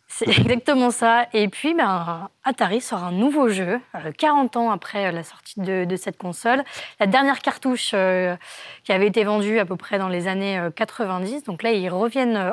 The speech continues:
en force avec, euh, ce jeu qui s'appelle, euh, Mister Run and Jump,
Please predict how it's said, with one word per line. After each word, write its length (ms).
en 80
force 440
avec, 300
euh, 140
ce 240
jeu 240
qui 120
s'appelle, 400
euh, 120
Mister 440
Run 340
and 200
Jump, 200